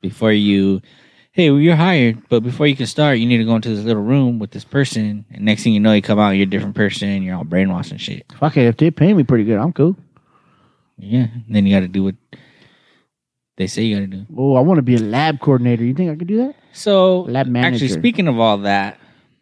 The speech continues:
Speaker 1: you gotta take
Speaker 2: They're
Speaker 1: orders.
Speaker 2: hiring for an I T position, dog. I T specialist. That you, we could both go.
Speaker 1: Nah.
Speaker 2: All right. Anyways, finish with, oh, people ops?
Speaker 1: These
Speaker 2: Oh,
Speaker 1: people,
Speaker 2: shit.
Speaker 1: these people probably make me feel dumb.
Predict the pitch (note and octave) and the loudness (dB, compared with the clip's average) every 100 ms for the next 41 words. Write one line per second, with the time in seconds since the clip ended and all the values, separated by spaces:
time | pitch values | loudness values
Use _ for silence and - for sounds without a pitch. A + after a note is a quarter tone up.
0 | _ _ _ _ _ - B2+ B2 A#2 G#2 | _ _ _ _ _ -8 -2 0 0 -2
1 | C3 A#2+ F3+ F3+ F#3 A3 A3+ G#3+ F3 C#3+ | -4 0 2 2 2 0 -2 0 0 0
2 | G3+ - G#3 F#3 D#3+ F3 - A#2+ A#2+ C3 | -2 -2 -4 -2 -2 -2 -4 -12 -12 -6
3 | E3+ F3 F#3 - D#3+ D3 B2 F3 F#3+ D#4+ | -2 0 -2 -2 -6 -6 -6 -4 2 2
4 | D#4 A#3+ D#3+ G3+ B3 - D#3 A#2 _ _ | 2 0 0 2 2 0 -4 -4 _ _
5 | _ _ _ _ - - - _ _ _ | _ _ _ _ -14 -14 -16 _ _ _
6 | _ B2 A#2+ A#2 D#3 C3 - D3 C3+ - | _ -4 -2 2 2 2 0 -6 -4 -6
7 | - A#3 - A#3 A#3 E3 C4 F4 - - | 0 0 2 2 0 0 -2 -2 -6 -12
8 | _ _ _ _ - G#3+ A#3 D4 G3 E3+ | _ _ _ _ -6 -2 2 2 2 0
9 | D4 F4+ G#4+ A#4 A#4 G#3+ G3 D#3 C#3+ C#3 | 0 2 4 6 4 2 2 0 0 -2
10 | C3 A2 B2 D3 G#2+ F2+ F#2+ F2 | -2 -4 -6 -8 -10 -16 -16 -18